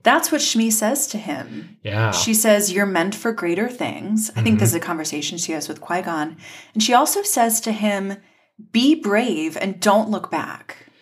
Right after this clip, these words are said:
Speaker 2: Yeah.
Speaker 1: Which I think would have been the most pivotal advice of his life if he'd been able to take it. If he'd been able to really, really, truly turn his back on his mom and Tatooine, the events of Attack of the Clones might not have happened.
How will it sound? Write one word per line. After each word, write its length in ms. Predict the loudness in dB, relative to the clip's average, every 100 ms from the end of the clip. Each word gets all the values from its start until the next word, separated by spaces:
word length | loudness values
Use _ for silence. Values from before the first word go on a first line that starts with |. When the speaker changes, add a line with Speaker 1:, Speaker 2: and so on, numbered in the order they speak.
| _ _ 2
Speaker 2:
Yeah. 420 | 4 4 2 0
Speaker 1:
Which 200 | 4 6
I 80 | 4
think 320 | 4 2 0 -8 -12
would 300 | 0 4 4
have 340 | 2 -2 0
been 320 | 2 4 4
the 100 | 2
most 380 | 0 0 -4 -6
pivotal 460 | -4 -2 0 2 2
advice 480 | 2 0 0 -2 -4
of 80 |
his 180 | -6 -6
life 480 | -4 -4 -6 -14 -8
if 180 | -8 -8
he'd 240 | -8 -4
been 120 | -4 -4
able 300 | -6 -6 -6
to 120 | -8
take 300 | -8 -10 -10
it. 240 | -10 -12 -16 _ _ _ -6
If 140 | -2
he'd 180 | 2 4
been 100 | 6
able 220 | 4 2
to 180 | 0 -2
really, 600 | -4 -2 4 6 8 8
really, 480 | 6 2 2 2 2
truly 480 | -2 -2 2 4 2
turn 380 | 0 -4 -4 -4
his 200 | -4 -2
back 400 | -2 -2 -4 -6
on 100 | -6
his 180 | -4 -4
mom 260 | -2 -2 -2
and 100 | -4
Tatooine, 760 | -4 -4 -4 -6 -6 -8 -12 -16 -20 -20 0
the 80 | 2
events 280 | 6 4 4
of 60 |
Attack 300 | 0 -4 -4
of 80 | -2
the 60 | -2
Clones 400 | -2 0 2 2
might 100 | 2
not 100 | 2
have 100 | 0
happened. 880 | -2 -6 -4 -6 -8 -12 -8 -8 -8